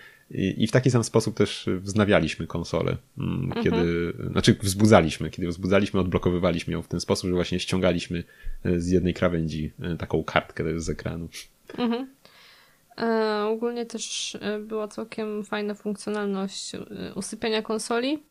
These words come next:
Speaker 2: E, coś, co dopiero właśnie Switch powtórzył. E, i charakterystyczne było na przykład, e, znikome użycie energii właśnie w tym takim uśpionym trybie,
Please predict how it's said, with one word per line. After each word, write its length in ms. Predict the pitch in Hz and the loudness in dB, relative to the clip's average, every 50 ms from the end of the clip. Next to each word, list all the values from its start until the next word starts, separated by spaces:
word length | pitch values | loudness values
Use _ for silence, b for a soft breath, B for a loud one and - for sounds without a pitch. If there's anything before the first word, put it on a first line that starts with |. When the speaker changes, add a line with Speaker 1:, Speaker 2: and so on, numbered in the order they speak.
| _ _ _ 320 349 294 285 - | _ _ _ -20 -20 -20 -18 -12
Speaker 2:
E, 500 | - - - 208 208 208 208 202 202 202 | -6 -2 -2 0 0 0 0 -2 -2 -4
coś, 200 | 202 - 220 202 | -4 -6 -6 -6
co 100 | - - | -4 -4
dopiero 360 | 202 208 202 - 220 208 208 202 | -4 -6 -4 -2 -2 -2 -2 -2
właśnie 720 | 202 208 208 - - 202 202 196 196 196 196 202 202 208 196 202 | -2 -6 -6 -4 -2 -2 -2 -2 -2 -4 -6 -6 -6 -8 -8 -8
Switch 520 | - - - 220 202 196 196 - - - | -8 -2 0 0 0 0 -2 -6 -12 -8
powtórzył. 720 | _ - 196 - - - 240 233 220 233 247 247 262 285 - B B B B B B B B B B _ | _ -4 -4 -4 0 2 2 4 6 6 6 6 6 2 0 B B B B B B B B B B _
E, 640 | - - 170 185 202 202 196 202 196 196 196 190 | -10 -2 0 2 4 4 4 2 2 2 2 0
i 60 | 208 | 0
charakterystyczne 840 | 220 - 220 208 214 208 _ - 208 214 208 - - 220 - - 214 | 0 0 2 2 2 -2 _ -2 -2 -2 0 -2 -2 -2 0 0 -2
było 260 | 208 202 214 214 208 202 | 0 0 0 0 2 2
na 100 | 202 202 | 0 0
przykład, 720 | 202 - - 208 _ - 214 202 196 202 202 _ - - - - - | -2 -6 -12 -14 _ -4 -2 -2 -2 -2 -4 _ -20 -16 -16 -14 -10
e, 640 | - - 78 87 90 - - - - - - - - | -8 -6 -4 -4 -4 -6 -6 -8 -8 -10 -10 -10 -10
znikome 680 | - 190 202 190 - 226 220 220 - 240 220 214 208 | -6 -6 -6 -4 -4 -4 -4 -2 -2 0 2 2 4
użycie 340 | 202 208 208 220 214 - 226 | 4 4 2 0 0 0 -2
energii 500 | 214 214 214 214 202 190 190 185 190 190 | 0 0 0 0 0 0 0 -2 -4 -4
właśnie 300 | 185 185 185 - - 196 | -6 -6 -6 -4 -6 -6
w 460 | 190 - - - - 185 185 185 190 190 _ _ _ _ _ | -6 -8 -18 -12 -8 -8 -8 -6 -8 -12 _ _ _ _ _
tym 140 | - 190 190 | -6 -6 -4
takim 380 | - 190 190 - 185 180 190 190 | -4 -6 -6 -4 -6 -4 -4 -4
uśpionym 480 | - 202 202 - - 226 208 202 196 208 | -6 -6 -6 2 2 4 4 6 2 2
trybie, 500 | 202 208 202 196 196 208 214 233 269 302 | 2 0 0 2 2 2 2 2 0 0